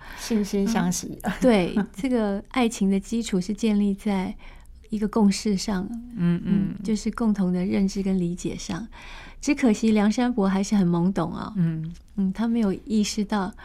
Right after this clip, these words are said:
Speaker 2: 眼前这个同学啊，有什么异状啊，
Speaker 3: 对。
Speaker 2: 或者是，是一个女生。
Speaker 1: <laughs> 哎，真的太后知后觉了。
Speaker 2: 对。嗯，同窗三年，感情就越来越深厚哈。那梁山伯呢，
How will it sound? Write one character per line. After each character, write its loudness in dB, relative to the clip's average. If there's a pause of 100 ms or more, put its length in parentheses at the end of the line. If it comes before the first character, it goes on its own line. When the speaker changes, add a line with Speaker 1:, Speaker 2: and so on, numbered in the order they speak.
(280)
Speaker 2:
眼 2
前 2 (280)
这 -2
个 2
同 6
学 4
啊， -2 (400)
有 2
什 0
么 4
异 6
状 4
啊， 0
Speaker 3:
对。 8
Speaker 2:
或 12
者 4
是， 0
是 -4
一 2
个 4
女 2
生。 -2
Speaker 1:
<laughs> -4
哎， 6
真 2
的 2
太 2
后 4
知 2
后 4
觉 -2
了。 2
Speaker 2:
对。 -2 (880)
嗯， -2
同 2
窗 4
三 4
年， 2 (180)
感 2
情 0
就 0
越 2
来 2
越 0
深 2
厚 -2 (120)
哈。 -14 (540)
那 0
梁 2
山 4
伯 4
呢， 2